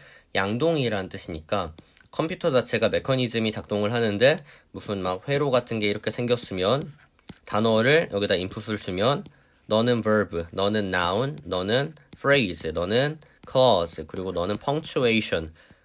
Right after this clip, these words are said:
그러니까 구두점 이런 식으로 막 분류를 해낸다는 거겠죠.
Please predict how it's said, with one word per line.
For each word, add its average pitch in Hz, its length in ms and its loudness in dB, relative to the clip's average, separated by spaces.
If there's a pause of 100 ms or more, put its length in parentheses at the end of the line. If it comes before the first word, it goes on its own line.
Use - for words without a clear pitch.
(280)
그러니까 95 300 -2
구두점 90 540 -2
이런 127 200 2
식으로 123 260 -4
막 110 140 -2
분류를 110 300 0
해낸다는 123 440 0
거겠죠. 85 500 -2